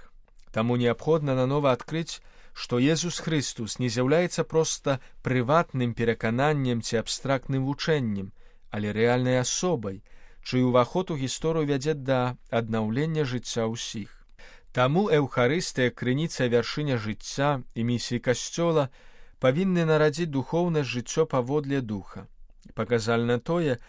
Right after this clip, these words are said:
што святы Павел ва ўрыўку з паслання да рымлянаў,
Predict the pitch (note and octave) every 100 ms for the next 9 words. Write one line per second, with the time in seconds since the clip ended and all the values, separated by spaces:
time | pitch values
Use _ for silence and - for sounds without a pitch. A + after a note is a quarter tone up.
0 | - - - - C3+ - C3 C#3 C3+ E3+
1 | F3 E3 C#3+ C#3+ C#3 E3 D3+ D3 - C3
2 | - D3 D3 C3 B2+ B2 B2 D3 D#3+ B2+
3 | G#2+